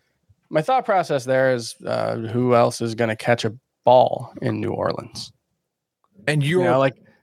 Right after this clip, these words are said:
Speaker 2: you're
Speaker 1: his
Speaker 2: projecting
Speaker 1: situation
Speaker 2: Jameis Winston as the
Speaker 1: Yes,
Speaker 2: quarterback.
Speaker 1: and I'm projecting Jameis Winston, which means more, a higher overall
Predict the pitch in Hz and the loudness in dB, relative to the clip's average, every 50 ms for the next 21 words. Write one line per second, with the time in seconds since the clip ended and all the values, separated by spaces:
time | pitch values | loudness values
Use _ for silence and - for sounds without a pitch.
0 | _ - 160 147 170 175 170 - - 240 - 233 220 208 208 196 - - 147 120 | _ -6 -2 0 0 2 2 2 0 0 0 2 0 0 2 0 0 2 2 2
1 | 113 98 - - 113 185 - - - - _ - - - _ _ _ _ _ _ | 2 0 0 0 0 0 -2 -4 -10 -12 _ -20 -20 -20 _ _ _ _ _ _
2 | _ _ _ _ _ - - - 165 180 - 214 - - 175 170 175 175 170 170 | _ _ _ _ _ -2 -2 0 2 2 0 0 0 0 0 2 2 4 2 2
3 | 143 - 160 143 151 143 143 143 127 135 135 127 123 117 143 139 135 - - 147 | 2 2 0 2 0 -2 -2 -4 -2 0 0 0 0 2 0 0 0 0 -2 -2
4 | 135 127 117 - 131 127 123 113 123 139 139 139 139 135 127 120 117 - - _ | -2 -2 -2 -2 -2 -2 -2 -2 0 0 2 2 2 2 2 0 0 -4 -6 _
5 | - 117 - - 156 151 147 139 135 - 127 127 123 120 123 117 113 107 104 104 | -2 -2 0 2 2 2 2 2 2 2 2 2 2 2 2 2 2 4 2 2
6 | 101 - | 0 -4